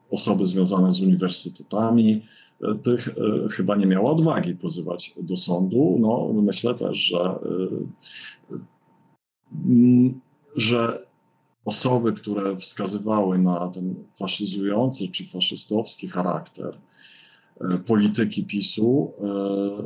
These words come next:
umiałyby to mocno zargumentować. Oczywiście, m, szerzej mówi się o,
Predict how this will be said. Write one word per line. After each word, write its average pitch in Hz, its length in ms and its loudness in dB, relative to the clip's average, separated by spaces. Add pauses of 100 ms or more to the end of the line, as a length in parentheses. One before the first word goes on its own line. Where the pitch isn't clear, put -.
(320)
umiałyby 110 640 4
to 95 440 -2
mocno 95 560 0
zargumentować. 90 1200 0 (880)
Oczywiście, 156 420 2
m, 135 480 2
szerzej 165 380 2
mówi 143 220 0
się 127 260 0
o, 123 240 2